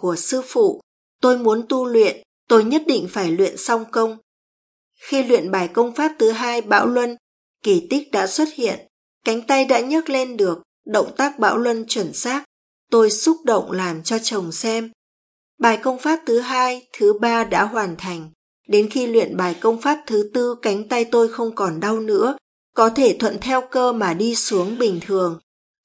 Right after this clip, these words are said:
Chỗ vai cũng cảm thấy nhẹ nhõm. Luyện xong năm bài công pháp, tôi cảm thấy triệu chứng đã biến mất quá nửa, chỉ còn lại một chút cảm giác đau. Tôi biết mình đã vượt qua được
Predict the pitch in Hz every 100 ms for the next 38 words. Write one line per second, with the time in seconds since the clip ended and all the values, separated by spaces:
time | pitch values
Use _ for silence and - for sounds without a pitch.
0 | - 226 226 247 240 233 202 226 254 202
1 | 156 180 185 240 220 - 180 180 214 269
2 | _ _ _ _ _ _ _ 214 208 196
3 | - 240 226 226 226 214 185 165 220 226
4 | 226 269 302 302 _ _ _ - 240 240
5 | 220 165 185 190 190 240 - - 196 196
6 | 208 202 202 202 254 311 - 214 190 247
7 | 254 190 147 _ _ _ - 247 214 214
8 | 190 196 175 180 185 - 294 311 - 240
9 | 165 151 269 302 226 240 226 233 _ _
10 | _ _ _ _ _ - 220 202 254 302
11 | 254 220 170 190 202 247 - 254 254 226
12 | 185